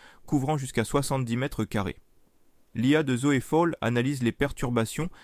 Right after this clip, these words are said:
des ondes Wi-Fi pour identifier les mouvements et les chutes en temps réel, avec un algorithme de machine learning embarqué directement dans le récepteur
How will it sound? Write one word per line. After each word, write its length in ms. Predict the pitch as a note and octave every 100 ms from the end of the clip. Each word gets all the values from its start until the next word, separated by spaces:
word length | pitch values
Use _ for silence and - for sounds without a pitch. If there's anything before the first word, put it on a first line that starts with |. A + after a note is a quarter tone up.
| - -
des 200 | A#2+ B2+
ondes 140 | D#3 C#3
Wi-Fi 400 | C3 C3 D#3 -
pour 200 | - B2
identifier 500 | C#3+ D3 - C3 D#3
les 100 | C#3
mouvements 440 | A#2+ A#2 A2 A2 - - _
et 80 | B2+
les 100 | B2+
chutes 300 | B2 C#3+ -
en 100 | -
temps 160 | A2+ C3
réel, 400 | A2+ F2+ - A#2+ - - - _ -
avec 300 | C3 C3 E3
un 100 | C#3
algorithme 520 | C#3 C3 C3+ D3 A#2+
de 100 | G#2+
machine 360 | A2 C3 - C3
learning 380 | A2+ G#2+ A#2+ C3+ - - -
embarqué 440 | C#3 C3+ C3 - A#2+
directement 600 | A2+ D3+ C#3+ B2+ B2 D3
dans 140 | C3
le 120 | A#2
récepteur 640 | G#2+ C3+ B2+ A2 B2+ C3